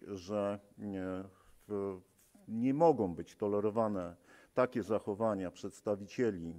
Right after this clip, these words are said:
najwyższych przedstawicieli państwa polskiego, którzy środki i narzędzia, e, państwa używają dla własnych korzyści, w tym przypadku korzyści,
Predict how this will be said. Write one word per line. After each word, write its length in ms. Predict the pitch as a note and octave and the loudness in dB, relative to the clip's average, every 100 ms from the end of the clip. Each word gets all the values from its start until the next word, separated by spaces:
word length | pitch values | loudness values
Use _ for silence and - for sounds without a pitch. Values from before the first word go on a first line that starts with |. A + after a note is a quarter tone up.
| F#2+ - | -14 -10
najwyższych 580 | G2+ G2 G#2 A#2 - - | -6 -4 -4 -6 -10 -10
przedstawicieli 640 | - F2+ G#2+ G2 F2 G#2 | -12 -4 -4 -2 -4 -6
państwa 380 | - G#2 G2 G2 | -2 -4 -2 -6
polskiego, 600 | - E2 - G2 G2 A#2+ - - - _ | -4 -10 -6 -6 -4 -10 -14 -20 -20 _
którzy 500 | - A#2+ G#2+ F#2+ G2+ | -4 -2 -2 -2 -6
środki 800 | - B2+ C3 C#3+ - B2 A#2+ A#2+ - _ - | 0 2 4 4 0 -4 -4 -6 -18 _ -6
i 100 | A2 | 0
narzędzia, 840 | A2 G#2+ C3 B2+ G2 G2+ F#2 F#2 F2+ - | 0 2 4 2 2 0 -2 -4 -10 -8
e, 260 | G#2 F#2+ | -6 -4
państwa 540 | F#2 A#2 B2 - C3 B2 | -2 0 -2 -2 0 0
używają 680 | - A2 G#2+ A2 B2 B2 A#2 | -2 -4 -2 2 4 4 0
dla 180 | A2 | 0
własnych 520 | G2+ A#2 A#2 A#2+ A2+ - | 2 2 0 -4 -8 -4
korzyści, 540 | B2+ A2+ A2+ - - | -2 0 -2 -4 -20
w 80 | - | -8
tym 160 | A#2 | -6
przypadku 500 | A#2 - - A2 - | -4 -6 -4 -4 -6
korzyści, 560 | A2 A2 G#2 A2+ - A2+ | -4 -4 -4 -10 -8 -10